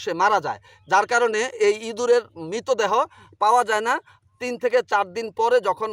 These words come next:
ঘরের বিভিন্ন স্থান থেকে গন্ধ পাওয়া যায়। চলুন দর্শক, আমরা এখন জেনে নেই ধান ক্ষেতের ইঁদুর আপনি কিভাবে দমন করবেন। দর্শক, এই যে আপনারা দেখছেন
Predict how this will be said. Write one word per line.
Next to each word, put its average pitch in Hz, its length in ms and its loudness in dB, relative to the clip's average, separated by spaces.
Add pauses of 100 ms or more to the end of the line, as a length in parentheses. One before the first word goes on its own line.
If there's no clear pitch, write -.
(100)
ঘরের 190 300 -2
বিভিন্ন 196 340 -8
স্থান 196 260 -4
থেকে 202 140 -6 (120)
গন্ধ 185 200 -4 (140)
পাওয়া 156 240 2
যায়। 107 120 -14 (200)
চলুন 262 240 2
দর্শক, 247 260 0
আমরা 233 180 0
এখন 262 180 -6
জেনে 254 220 2
নেই 269 100 0 (140)
ধান 226 140 4 (100)
ক্ষেতের 285 300 2 (200)
ইঁদুর 247 260 -2
আপনি 233 120 -8 (100)
কিভাবে 185 320 -4
দমন 180 260 -6
করবেন। 113 220 -8 (320)
দর্শক, 233 200 0 (180)
এই 269 100 2
যে 285 120 0
আপনারা 277 280 -6
দেখছেন 220 280 -2